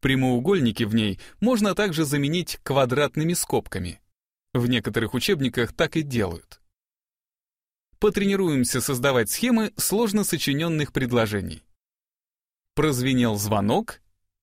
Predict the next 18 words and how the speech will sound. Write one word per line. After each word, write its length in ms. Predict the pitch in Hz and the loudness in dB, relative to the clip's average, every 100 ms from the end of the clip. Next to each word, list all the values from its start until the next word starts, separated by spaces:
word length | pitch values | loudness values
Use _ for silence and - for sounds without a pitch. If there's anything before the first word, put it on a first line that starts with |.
| - | -4
и 160 | 165 175 | -2 0
все 260 | - 269 | -2 0
вернулись 560 | 220 175 165 208 190 - | 0 0 2 0 0 -4
в 120 | - | -8
класс. 460 | - 120 98 - - _ _ _ _ _ _ _ _ _ _ _ _ _ _ _ _ _ - | -2 0 0 -4 -8 _ _ _ _ _ _ _ _ _ _ _ _ _ _ _ _ _ -8
Схема 460 | - 240 214 143 | -2 2 2 2
будет 320 | 147 185 180 | 0 0 0
точно 380 | - 170 - 135 | 2 0 2 0
такой 300 | 139 139 226 | 0 0 0
же, 220 | 143 147 | 0 0
какую 380 | 123 180 175 214 | 0 -2 0 -2
мы 120 | 175 | 0
нарисовали, 720 | 165 151 131 131 104 95 87 - _ _ _ | 0 0 -2 -2 0 -2 -6 -14 _ _ _
только 380 | 160 143 143 135 | 0 2 2 2
союз 500 | - 127 110 101 - - | 2 2 2 -2 -2 2
"а" 200 | 226 240 - - _ | 2 0 -6 -20 _
заменим 680 | 123 156 165 220 220 202 - | 0 2 2 2 2 0 -2
на 300 | 151 165 156 | -2 0 0